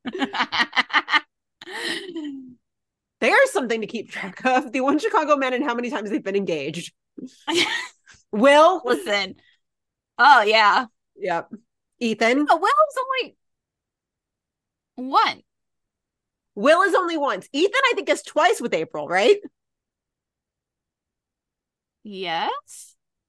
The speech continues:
Speaker 1: Question mark?
Speaker 2: Yeah. April, twi-, well, April three times. Don't forget Tate.
Speaker 1: Were they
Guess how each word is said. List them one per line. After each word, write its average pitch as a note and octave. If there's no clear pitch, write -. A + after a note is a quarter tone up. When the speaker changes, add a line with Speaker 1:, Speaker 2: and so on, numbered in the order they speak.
Speaker 1:
Question F4
mark? -
Speaker 2:
Yeah. -
April, A3
twi-, G3
well, G3+
April C4+
three F#4
times. F#3
Don't A#3+
forget G#3
Tate. C4+
Speaker 1:
Were D#4
they E4